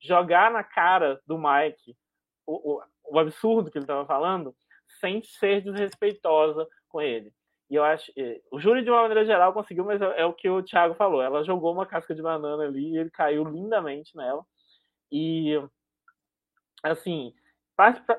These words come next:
particularmente eu acho que ele perdeu por ele mesmo, sabe?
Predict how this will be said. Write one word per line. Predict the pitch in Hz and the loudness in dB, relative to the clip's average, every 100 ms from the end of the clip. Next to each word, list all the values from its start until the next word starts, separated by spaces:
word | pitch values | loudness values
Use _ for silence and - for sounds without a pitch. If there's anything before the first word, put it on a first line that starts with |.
| - | 2
particularmente | 285 - 269 233 214 240 | 2 4 2 2 2 6
eu | 220 | 6
acho | 208 - | 6 2
que | 214 208 | -8 2
ele | 196 220 240 | 4 4 6
perdeu | 247 220 170 185 208 | 4 4 2 2 2
por | 208 220 | 4 4
ele | 202 226 | 4 4
mesmo, | 220 143 147 127 117 107 - | 0 -2 -2 -4 -10 -12 -4
sabe? | 147 170 135 | -2 -2 -4